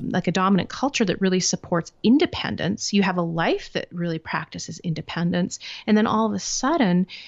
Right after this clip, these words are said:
you have this little being that's incredibly dependent on you and all these feelings internally of needing to depend on community, family, and even a larger, um, political system.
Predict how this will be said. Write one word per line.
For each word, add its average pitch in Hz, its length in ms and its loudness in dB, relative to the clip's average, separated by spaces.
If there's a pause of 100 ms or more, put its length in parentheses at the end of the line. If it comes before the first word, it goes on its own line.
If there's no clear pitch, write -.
(300)
you 202 140 4
have 208 180 2
this 208 180 -2
little 208 240 -2
being 220 300 6
that's 185 180 0
incredibly 202 760 2
dependent 247 680 2
on 165 260 2
you 165 280 2 (500)
and 233 400 2
all 214 200 0
these 214 260 0
feelings 214 840 2
internally 214 720 2
of 165 140 -2
needing 196 420 6
to 165 120 -4
depend 175 760 -2
on 160 160 0
community, 180 920 0 (100)
family, 180 720 0 (560)
and 202 140 2
even 233 240 4
a 220 100 4
larger, 202 800 0 (400)
um, 190 380 2
political 269 480 0
system. - 600 -4